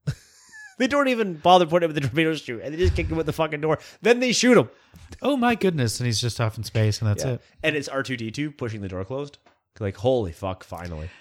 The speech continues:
Speaker 2: Although I, I feel like B B eight would push R two D two out. He's like, "It's my show now," and just push.
Speaker 1: No, no, they got that whole parent si-, child thing going on there. Trying to do try to give us that.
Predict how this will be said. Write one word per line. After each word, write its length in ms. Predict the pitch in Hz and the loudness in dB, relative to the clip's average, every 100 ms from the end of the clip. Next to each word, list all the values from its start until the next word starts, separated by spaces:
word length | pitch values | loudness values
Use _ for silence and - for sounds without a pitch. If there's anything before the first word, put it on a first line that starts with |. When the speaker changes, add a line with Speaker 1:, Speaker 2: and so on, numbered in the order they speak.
| - | -6
Speaker 2:
Although 180 | 156 165 | 2 4
I, 220 | 156 151 - | 4 2 0
I 160 | 131 123 | 2 2
feel 260 | - 160 | 4 4
like 180 | 147 123 | 4 4
B 120 | 135 | 2
B 120 | 123 123 | 4 4
eight 140 | 131 | 2
would 120 | 117 | 0
push 200 | - 127 | 2 2
R 100 | 123 | 4
two 140 | 110 120 | 2 4
D 160 | 117 | 2
two 160 | 120 120 | 2 2
out. 60 | 107 | 2
He's 160 | 104 | 2
like, 100 | 123 | 0
"It's 120 | 110 120 | 0 4
my 180 | 147 | 6
show 240 | 147 147 127 | 6 4 4
now," 260 | 127 139 120 | 6 4 4
and 60 | |
just 160 | 107 - | -2 -2
push. 300 | 139 - - _ _ - - _ _ _ _ _ _ _ _ _ _ - | -2 -4 -10 _ _ -20 -20 _ _ _ _ _ _ _ _ _ _ -4
Speaker 1:
No, 200 | 135 127 | 0 2
no, 160 | 110 107 | 2 0
they 80 | |
got 160 | 117 117 | 0 0
that 100 | 104 | 2
whole 180 | 95 95 | 0 0
parent 400 | 90 92 90 85 | 0 -2 -4 -8
si-, 200 | - 95 107 107 | -6 -6 -8 -10
child 380 | 101 87 87 | -4 -4 -4
thing 200 | - 90 | -6 -8
going 200 | 87 87 | -6 -6
on 140 | 87 90 | -6 -6
there. 180 | 92 87 | -6 -8
Trying 360 | - 107 98 95 | -10 -6 -6 -8
to 60 | 113 | -12
do 60 | _ _ _ _ _ _ _ _ _ _ _ - | _ _ _ _ _ _ _ _ _ _ _ -2
try 160 | 135 | 0
to 60 | 131 | 0
give 160 | 117 117 | 0 -2
us 100 | 110 | -2
that. 240 | 113 | -4